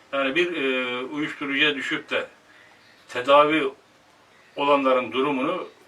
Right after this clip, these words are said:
yani az buçuk filmlerden olsun görmüşsünüzdür. Yani bu uyuşturucuya müptela olan kişilerin durumlarını. Ben çoklarını gördüm Ünye'de. Bildiğimiz zombi gibi geziyorlar.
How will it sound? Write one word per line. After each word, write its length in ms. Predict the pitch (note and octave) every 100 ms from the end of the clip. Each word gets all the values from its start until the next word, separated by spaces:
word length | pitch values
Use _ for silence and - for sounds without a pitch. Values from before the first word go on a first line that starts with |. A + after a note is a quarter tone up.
| - - - - _ _ - _ _ _ -
yani 300 | - A#3+ - - - - - - -
az 220 | G3 F3+
buçuk 260 | D#3+ F3 -
filmlerden 580 | D#3 F#3 F#3 F#3 A3
olsun 500 | F3+ - - G3+ A#3
görmüşsünüzdür. 720 | F3+ F3 E3+ D#3+ C#3+ B2+ F#3+ A3 - - - - -
Yani 320 | C3 C3 C3+
bu 340 | - D3+ D3 D#3 C3 C3 - -
uyuşturucuya 640 | D4+ - D4 C#3 C3 C#3+
müptela 340 | C3+ B2+ C3+ C3+
olan 280 | C3 C3
kişilerin 460 | B2+ - C3 A#2+ A#2
durumlarını. 600 | A2+ A2 A2+ A2+ C3 E3+ - - - - - - _ _ -
Ben 160 | D3 D#3+
çoklarını 460 | - - B2+ D3
gördüm 480 | B2+ A#2+ A#2 B2+ C3
Ünye'de. 580 | C3+ C3 A#2+ A3 F#3 - - - - - -
Bildiğimiz 600 | C3+ C#3+ E3+ F3 D3+ A#2+
zombi 380 | D3 E3 C3+ G#2
gibi 220 | G#2+ G2+
geziyorlar. 600 | G2+ G2+ C#3+ D#3 E3+